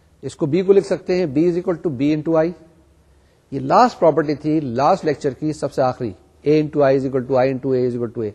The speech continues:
تو B is equal to B I، ٹھیک بات ہے۔ لیکن ابھی آپ نے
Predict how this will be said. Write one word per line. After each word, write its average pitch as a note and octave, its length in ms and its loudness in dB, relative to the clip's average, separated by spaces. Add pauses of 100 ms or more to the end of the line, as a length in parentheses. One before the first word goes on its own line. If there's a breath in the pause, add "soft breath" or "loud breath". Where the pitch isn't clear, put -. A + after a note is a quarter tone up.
(320 soft breath)
تو - 80 -16
B F3 40 -12
is G#3 180 -4
equal F3 180 -2
to C3+ 160 -4
B B2+ 120 -2
I، G#2 120 -4 (500)
ٹھیک F#3 120 -4
بات F#3 240 0
ہے۔ F#3+ 80 -6 (2250)
لیکن D#3+ 300 0
ابھی F3+ 320 0
آپ F#3 140 4
نے F#3+ 120 -2